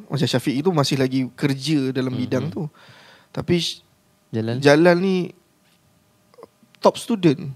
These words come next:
Speaker 1: Ki-, cuma dalam episod tu kita tak korek pasal Kori je. Betul tak? Nanti
Speaker 2: Ya.
Speaker 1: kita panggil dia lagi lah.
Speaker 2: <clears throat> Panggil dia lagi.
Speaker 1: Sembang pasal Kori je.
Speaker 3: Ha.
Speaker 1: Pengalaman dia jadi Kori. Dalam keadaan dia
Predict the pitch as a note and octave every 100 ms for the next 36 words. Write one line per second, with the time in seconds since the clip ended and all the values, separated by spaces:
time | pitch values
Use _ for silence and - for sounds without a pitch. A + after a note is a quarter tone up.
0 | - - - - - _ - E3+ - G3
1 | G#3 G3 G#3+ E3+ F#3 F#3 G#3 G#3+ A3 G#3+
2 | G#3 A3 - - G3+ G#3 - F3 - F#3
3 | E3+ D#3+ D#3+ F3 F#3 D#3+ C3 B2 B2+ -
4 | B2+ C3+ - B2 C3+ A2+ - G#3+ A3+ A3+
5 | A#3 A#3 A#3+ A#3+ - - A3+ A2 - A#2+
6 | C3 C#3+ D#3+ D3+ C3+ F#3+ G#3+ G#3+ G#3 G3+
7 | G#3 G#3+ G#3+ F3 D3+ C#3 B2+ D3+ D#3 D#3+
8 | D#3+ D#3 D#3 D#3 D3 D#3+ C#3+ B2+ D3+ -
9 | - - - _ A3+ A3 G#3+ G#3 G3+ G3+
10 | G3 F#3 G3